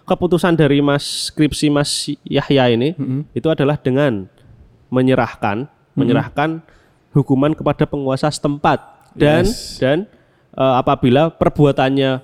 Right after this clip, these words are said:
Speaker 1: berupa paksaan, di mana pelecehan seksual jelas pasak-, paksa-, paksaan ya,
Speaker 2: Yes.
Speaker 1: itu sudah bisa masuk ke hukum had, eh, yaitu termasuk pada perbuatan zina.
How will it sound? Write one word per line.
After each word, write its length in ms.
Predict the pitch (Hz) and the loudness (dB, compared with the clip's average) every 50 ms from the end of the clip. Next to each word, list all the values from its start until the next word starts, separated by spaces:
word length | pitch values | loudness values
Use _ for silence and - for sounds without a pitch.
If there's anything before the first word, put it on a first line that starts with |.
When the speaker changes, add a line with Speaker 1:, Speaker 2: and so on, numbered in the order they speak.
| _ - | _ -4
Speaker 1:
berupa 300 | - 135 127 120 127 127 | 0 2 2 2 2 0
paksaan, 640 | - 123 123 - - 185 147 - 123 120 120 - _ | 0 0 -2 -2 -2 -4 -2 -2 -2 -4 -4 -8 _
di 80 | - | -6
mana 220 | 120 107 113 123 123 | -4 -2 0 0 0
pelecehan 400 | 123 117 107 - - 110 110 117 | 0 0 -2 0 -2 -2 -2 0
seksual 340 | - 117 - - 120 131 | -2 -2 -2 0 -2 -2
jelas 320 | 131 - 117 107 107 - - | 0 0 0 0 0 -2 -2
pasak-, 480 | 113 104 104 - 120 104 - - - | -4 -4 -2 -2 -6 -6 -6 -10 -12
paksa-, 400 | - - 98 - 117 - 110 95 - | -8 -8 -6 -4 -4 -4 -4 -4 -4
paksaan 540 | - - 117 - - - 98 135 135 113 104 | -6 -6 -6 -4 -4 -6 -2 -2 0 0 0
ya, 80 | 104 113 _ - | 0 -2 _ -6
Speaker 2:
Yes. 260 | - 135 139 131 - | -4 -2 -2 -2 -2
Speaker 1:
itu 160 | - 135 147 | -2 0 0
sudah 320 | 165 - 160 135 123 147 139 | 0 0 0 0 0 0 0
bisa 260 | - 127 113 139 139 | 0 -2 -2 -2 -4
masuk 360 | 139 139 127 123 - - - - - | -2 -2 -4 -4 -2 -4 -6 -6 -4
ke 180 | - 143 147 | -2 -2 -2
hukum 320 | 151 135 127 - - 127 123 | 0 0 -2 0 0 -4 -2
had, 220 | 107 110 120 131 - _ _ _ _ _ _ _ _ _ _ _ _ _ _ _ - | 0 0 0 0 0 _ _ _ _ _ _ _ _ _ _ _ _ _ _ _ -14
eh, 340 | - - 117 117 113 113 117 113 | -6 -4 -2 0 2 2 2 2
yaitu 260 | 107 104 107 - - | 4 2 2 -2 -2
termasuk 320 | - - 120 113 113 143 | -6 -4 -4 -2 -4 -2
pada 160 | 131 - 123 | -4 -2 -4
perbuatan 440 | 117 - 131 - - 113 107 - 123 120 | -2 -4 -4 -4 -4 -4 -4 -2 -4 -4
zina. 340 | 110 110 104 98 90 87 | -4 -4 -4 -4 -6 -8